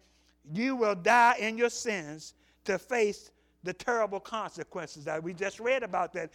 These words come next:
in John eight and twenty-four. So you, if you reject him,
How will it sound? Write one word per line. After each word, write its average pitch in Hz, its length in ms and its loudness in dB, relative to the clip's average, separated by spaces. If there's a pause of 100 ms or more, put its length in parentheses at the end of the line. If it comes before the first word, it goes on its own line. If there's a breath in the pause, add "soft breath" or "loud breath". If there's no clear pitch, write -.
(180 loud breath)
in 165 140 -8
John 185 360 2
eight 190 160 -2
and 180 100 -14
twenty-four. 220 560 -4 (340 soft breath)
So 185 320 2 (240 soft breath)
you, 185 120 -8 (240)
if 170 180 -2
you 196 100 -2
reject 214 460 4
him, 269 220 -2